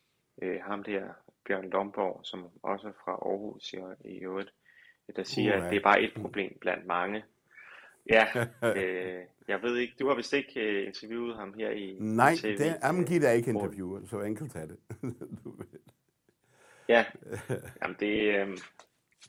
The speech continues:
Speaker 1: det synes jeg lyder meget fornuftigt. Jeg synes jo ofte, at det er sådan, medier, hvis, nu skal man jo ikke,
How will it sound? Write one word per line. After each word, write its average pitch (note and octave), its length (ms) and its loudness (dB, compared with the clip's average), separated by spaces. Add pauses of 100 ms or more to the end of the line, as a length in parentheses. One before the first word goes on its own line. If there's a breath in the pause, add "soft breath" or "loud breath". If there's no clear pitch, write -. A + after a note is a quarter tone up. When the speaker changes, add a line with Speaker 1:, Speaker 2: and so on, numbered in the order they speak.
Speaker 1:
det A#2 100 0
synes A2+ 200 0
jeg G#2+ 140 8
lyder A#2+ 200 4
meget A2+ 220 4
fornuftigt. A2+ 360 -4
Jeg A2 80 0
synes A#2+ 180 -8
jo A#2 100 2
ofte, A#2 260 0
at G2+ 120 -4
det G2+ 80 -4
er G#2 40 -8
sådan, A2 320 -6 (640 loud breath)
medier, C3 600 -2 (160)
hvis, - 340 -14
nu A#2 100 -6
skal - 160 -6
man A#2 100 -4
jo A2+ 60 2
ikke, C3+ 220 -4